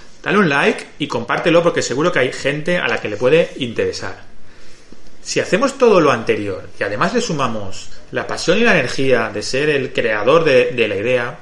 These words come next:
no solo estaremos aumentando las posibilidades de, de éxito de, de, de, de esa primera impresión, sino que además, algo que es muy importante,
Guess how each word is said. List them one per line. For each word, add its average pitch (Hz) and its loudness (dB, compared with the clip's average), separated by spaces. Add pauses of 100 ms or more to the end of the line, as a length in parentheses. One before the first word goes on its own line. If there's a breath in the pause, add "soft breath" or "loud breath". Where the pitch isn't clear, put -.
no 143 -4
solo 196 2
estaremos 156 -2
aumentando 139 -4
las 117 -4
posibilidades 107 -2
de, 104 -4
de 104 -8
éxito 98 -10
de, 95 -8 (200)
de, 101 -8
de, 113 -2
de 123 -4
esa - -4
primera 113 -2
impresión, 110 -4
sino 123 -8
que 123 -4
además, 185 0 (340 loud breath)
algo 160 2
que 202 2
es 170 0
muy 151 0
importante, 117 -2